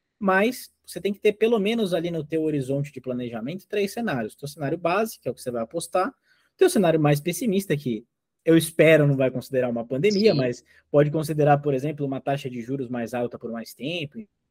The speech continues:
Speaker 1: pouco mais otimista,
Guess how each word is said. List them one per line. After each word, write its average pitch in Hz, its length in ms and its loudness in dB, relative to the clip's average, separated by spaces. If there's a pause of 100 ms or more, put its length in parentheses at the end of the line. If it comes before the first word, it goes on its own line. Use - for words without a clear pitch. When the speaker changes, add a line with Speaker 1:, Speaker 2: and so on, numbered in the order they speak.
(1800)
Speaker 1:
pouco 143 120 -8
mais 143 200 2
otimista, 127 600 -4